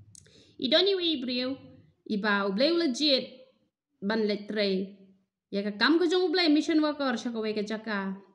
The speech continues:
Henry. Haba ka lok jong u ka la Ahmed. Ka la ong yo u ba wan no sha yeng ba nga kenja mar wei u ru. U la lendet no i ka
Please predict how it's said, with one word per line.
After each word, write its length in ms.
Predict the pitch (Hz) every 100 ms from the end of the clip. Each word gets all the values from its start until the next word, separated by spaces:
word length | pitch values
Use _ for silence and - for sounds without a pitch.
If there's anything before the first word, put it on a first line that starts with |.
| _ 214
Henry. 480 | 202 196 190 190 190 - _ _ _
Haba 320 | 302 285 277
ka 80 | 277
lok 320 | 254 285 302
jong 160 | 285 277
u 120 | 254 254 240
ka 100 | 240
la 200 | 214 214
Ahmed. 400 | 220 240 247 220 214 - _ _ _ _ _ - _ _ -
Ka 80 | -
la 160 | 330
ong 320 | - 349 381
yo 120 | 320 269
u 140 | 269 254 240 226 226 - _ _ _
ba 480 | 214 220 214 214 214 220
wan 240 | 214 294 330
no 160 | 233
sha 160 | 226 226
yeng 400 | 226 220 214 214
ba 160 | 214
nga 100 | 208 208
kenja 400 | 262 277 262 -
mar 200 | 233 226
wei 240 | 220 214 -
u 240 | 277 370
ru. 220 | 370 330 262 - - _ _ - - _ _
U 20 | 294
la 100 | 302 311
lendet 400 | 311 311 339 320
no 240 | 311 -
i 80 |
ka 80 | 233